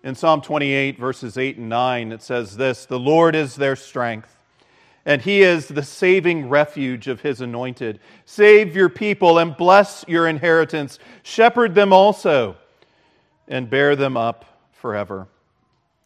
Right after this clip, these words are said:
My friends, it's good and right for us to pause and to think about the great salvation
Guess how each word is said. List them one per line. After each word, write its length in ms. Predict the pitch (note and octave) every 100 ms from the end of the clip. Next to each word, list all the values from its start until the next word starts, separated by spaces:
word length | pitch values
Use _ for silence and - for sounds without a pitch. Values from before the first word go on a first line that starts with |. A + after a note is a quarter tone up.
| _ _ _ _ _ _ _ _
My 100 | -
friends, 320 | B2+ E3 D3+ C#3+
it's 140 | C3+
good 240 | - A#3
and 160 | F3 A#2
right 260 | A#2+ B2+ C#3
for 220 | - A2
us 460 | F#2+ F#2+ _ _ _
to 340 | A#2+ A2+ G#2+
pause 920 | G2 - A#2+ A2+ G#2 F2+ - - - -
and 240 | A#2+ A2
to 160 | - A#2+
think 420 | - - C#3+ C#3
about 400 | A#2+ A2 G#2+ G#2
the 80 | A#2
great 640 | G2 A2 A#2+ C#3+ - _
salvation 960 | _ C#3 B2+ A2+ A2+ B2 - B2+ G#2+